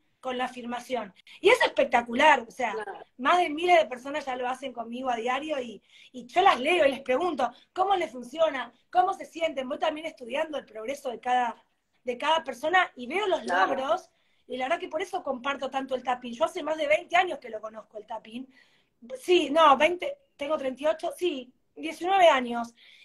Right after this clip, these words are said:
Speaker 1: Y hace siete que lo doy. Porque yo antes por ahí enfocaba más con el yoga.
Speaker 2: Ujú.
Speaker 1: Yo conecto mucho con mi práctica, con mi método. Y el tapping vi que, que gente, que de la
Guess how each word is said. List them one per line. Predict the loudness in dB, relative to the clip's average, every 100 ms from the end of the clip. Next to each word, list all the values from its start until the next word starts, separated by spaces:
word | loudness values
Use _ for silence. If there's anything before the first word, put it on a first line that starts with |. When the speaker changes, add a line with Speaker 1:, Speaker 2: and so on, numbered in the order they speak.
| -2
Speaker 1:
Y | 0
hace | 0 -2
siete | -6 0 0 0 -6
que | -4
lo | -4
doy. | -6 -6 -8 -14 _ _ _ _ _ _
Porque | -8 -6 -4
yo | 2
antes | 2 2 -4
por | 0 2
ahí | 2
enfocaba | 0 -4 0 0 0
más | -2
con | -4 -6
el | -6
yoga. | -2 0 0
Speaker 2:
Ujú. | -2
Speaker 1:
Yo | -2 0 0 -2
conecto | -8 -10 -6 -6
mucho | -6 -4 -4 -4 -6
con | -6
mi | -6 -4
práctica, | -2 -2 -6 -12 -10 -10
con | -10
mi | -6
método. | -4 -4 -4 -6 -10 _ _ _ _ _ -10
Y | -6
el | 2
tapping | 4 4 2
vi | 0 -2
que, | -2 -2 -4 _ _ _
que | -14 -10
gente, | -6 -6 0 -2 0
que | -2 0
de |
la | 0